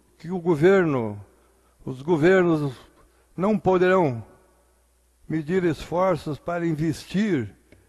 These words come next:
mais na infraestrutura, equipamentos, inovações tecnológicas e, principalmente,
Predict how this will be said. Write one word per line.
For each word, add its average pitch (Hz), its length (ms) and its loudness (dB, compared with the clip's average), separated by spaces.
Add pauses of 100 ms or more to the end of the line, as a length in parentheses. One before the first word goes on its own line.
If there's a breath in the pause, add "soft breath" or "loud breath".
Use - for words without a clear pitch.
(240 soft breath)
mais 180 640 -2
na 151 160 -2
infraestrutura, 160 1000 0
equipamentos, 143 1080 -4 (300 soft breath)
inovações 170 720 0
tecnológicas 147 1120 -2
e, 160 60 -2
principalmente, 165 1000 -4